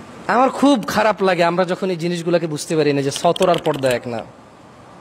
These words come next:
ন্যাংটা কেউ যদি আমার সামনে থাকে, আমার সামনে যদি কেউ জেনা অবস্থায় থাকে, still can, I can do পর্দা, আমি এখনো পর্দা করতে পারবো। কিভাবে? আমার চোখকে নিচে রাখবো,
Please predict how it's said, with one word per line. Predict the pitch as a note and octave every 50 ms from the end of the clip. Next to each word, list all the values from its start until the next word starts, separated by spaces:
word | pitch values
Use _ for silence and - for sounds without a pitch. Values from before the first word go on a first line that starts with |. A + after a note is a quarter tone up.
| - - - - - - - - - - - - - - - - - - - - - - - - - - - - - - - - - - - - - - - - - - - - - - E3+
ন্যাংটা | F3+ F#3+ G#3+ A3 A#3 A#3+ A#3 A#3 B3+ A#3
কেউ | A#3 A#3 - A#3 B3
যদি | G#3+ A#3+ A#3 A#3+ A#3
আমার | A3 G#3+ G#3+ A3 G#3+
সামনে | - - G3+ G3 F#3 F#3 F3
থাকে, | - E3 C3+ - A#2 F#2+ - - - - - - - - - - - - - - - - - - - - - -
আমার | F3 G3+ A3+ A3+
সামনে | - - A3+ A#3 A#3
যদি | A#3 A3+ G#3+
কেউ | G#3 A#3 A3+ G#3
জেনা | D#3 C#3 F3+ G#3 A3 A3+ A3+
অবস্থায় | A3 G#3 G3+ - - - F#3
থাকে, | - E3 D#3+ - C#3+ B2 - - - - - - - - - - - - -
still | - - A3+ A#3 D#4+ B3+ D4
can, | C#4+ C4 - G3+ G#3+ A3
I | G#3+ -
can | A3 G#3+ G#3 G3 F3+ E3
do | F#3+ F#3
পর্দা, | - F3+ E3 C#3+ B2+ B2+ A2 G#2 - - - - - -
আমি | E3 G#3 A#3
এখনো | A3+ G3+ A#3 A#3 A3+
পর্দা | A3 G#3+ F3+ F#3
করতে | E3+ D#3+ D3 - E3+
পারবো। | D3+ C#3+ B2+ C3+
কিভাবে? | C3 G3 F#3+ G#3+ A3+ D4+ F4 - - - - - - - - - - - - - - -
আমার | F3+ G3 A3 A#3+ A#3 A#3 A#3
চোখকে | - A#3 G#3 - - - A#3+ A3+
নিচে | A3 A3 - - G#3+
রাখবো, | G#3 G#3 F#3 F#3+ A3 C#4+ E4+